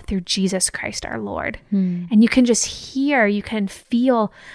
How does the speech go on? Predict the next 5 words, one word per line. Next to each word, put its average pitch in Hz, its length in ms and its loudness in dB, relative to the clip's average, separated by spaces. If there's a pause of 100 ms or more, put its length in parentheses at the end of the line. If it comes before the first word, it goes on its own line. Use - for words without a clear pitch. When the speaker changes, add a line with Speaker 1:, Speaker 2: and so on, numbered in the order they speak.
(120)
Speaker 1:
the 202 180 8
joy, 208 1040 0
the, 202 400 -4 (140)
the 202 160 2
rejoicing 196 1040 2